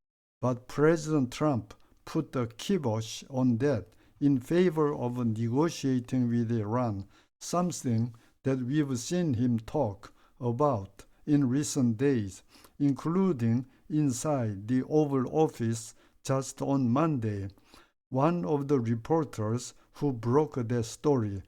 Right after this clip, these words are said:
the New York Times' Maggie Haberman, is here with me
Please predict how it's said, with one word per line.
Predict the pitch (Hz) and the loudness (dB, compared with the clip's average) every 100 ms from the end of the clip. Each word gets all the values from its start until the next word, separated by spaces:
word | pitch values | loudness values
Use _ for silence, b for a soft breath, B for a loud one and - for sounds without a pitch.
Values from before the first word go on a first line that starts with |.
| b b b _ | b b b _
the | - 135 | 0 2
New | 123 123 | 2 4
York | 160 160 - | 2 0 -4
Times' | - 120 131 135 | -4 -2 -2 -2
Maggie | 127 113 139 151 143 131 | 0 2 4 2 0 -2
Haberman, | 135 165 151 123 104 98 95 b b | 0 -2 0 0 -2 -4 -8 b b
is | 139 120 123 117 | -6 -2 -2 0
here | 175 143 113 | 0 2 0
with | 107 135 127 | 0 -2 0
me | 123 147 | 0 0